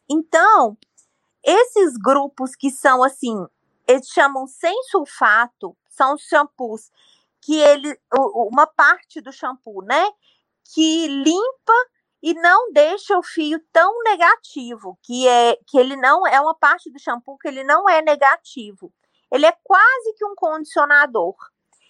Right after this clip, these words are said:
Então, esse é o chamado de sem sulfato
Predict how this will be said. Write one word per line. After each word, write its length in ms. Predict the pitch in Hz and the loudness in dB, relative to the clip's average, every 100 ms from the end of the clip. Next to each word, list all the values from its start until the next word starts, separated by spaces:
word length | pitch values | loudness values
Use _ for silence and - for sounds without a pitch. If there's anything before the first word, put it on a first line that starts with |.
| _ | _
Então, 400 | 277 - 320 381 - | -14 -2 0 0 0
esse 580 | 285 370 440 - - 269 | 0 2 0 -2 -2 2
é 80 | 262 | 2
o 60 | |
chamado 480 | 285 311 277 247 247 | 2 0 2 0 -2
de 100 | 226 | -20
sem 300 | - 302 370 | -14 -12 -12
sulfato 920 | - 349 285 - 202 190 - - 370 | -6 -6 -4 -2 2 2 0 -6 -10